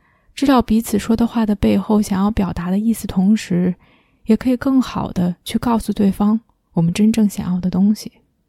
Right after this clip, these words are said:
而我朋友的例子也非常的有趣，当他说“对不起”的时候，其实是一种非常本能的，甚至没有经过思考的一种反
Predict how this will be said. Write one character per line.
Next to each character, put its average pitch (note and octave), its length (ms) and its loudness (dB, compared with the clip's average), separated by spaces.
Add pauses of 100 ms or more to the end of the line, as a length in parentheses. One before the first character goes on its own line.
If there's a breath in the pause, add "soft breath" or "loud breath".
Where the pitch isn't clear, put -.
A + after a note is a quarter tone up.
(1160)
而 D#4 120 2
我 D#4 100 8
朋 G3 240 6
友 A#3+ 60 8
的 C#4 120 4
例 C4+ 240 6
子 G3+ 220 2
也 F#3+ 120 4
非 A#3 180 0
常 A3+ 180 4
的 A3+ 100 6
有 F#3 200 2
趣， F#3 520 0 (460)
当 D#4 120 0
他 E4 140 2
说 E4 160 -2
“对 E4 140 4
不 A#3+ 100 0
起” - 320 -6
的 - 160 -4
时 G3 180 -2
候， F#3 360 0 (560)
其 - 140 0
实 C#4+ 120 2
是 D4 160 -2
一 C#4 120 2
种 F3+ 320 0
非 B3+ 200 2
常 G#3 400 2 (120)
本 F3+ 220 2
能 F3 320 0
的， G3 220 0 (400)
甚 C#4+ 180 0
至 B3 120 6
没 A3+ 80 10
有 A#3 120 8
经 A#3+ 220 2
过 G#3+ 140 2
思 - 240 -4
考 - 180 -8
的 F#3+ 80 -2
一 G3 80 0
种 G3 220 0
反 - 200 -6